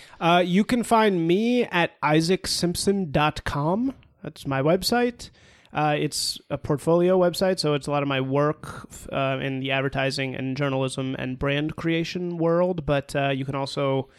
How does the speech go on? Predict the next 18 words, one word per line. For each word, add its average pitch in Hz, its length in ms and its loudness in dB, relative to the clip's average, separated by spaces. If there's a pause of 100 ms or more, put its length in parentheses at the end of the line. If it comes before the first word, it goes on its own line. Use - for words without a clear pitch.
(520)
find 151 300 2
ways 147 240 2
to - 80 -6
contact 147 520 -2
me 147 100 -4
there. 147 420 2 (140)
Um, 135 460 -2 (920)
and 156 1040 0 (520)
also, 156 1080 2 (200)
uh, 143 340 0
I 151 60 -4
don't 202 140 -4
really 190 260 2
do 165 180 0
socials, 165 640 2
but 165 160 -4
you 147 160 -2
can 147 340 -4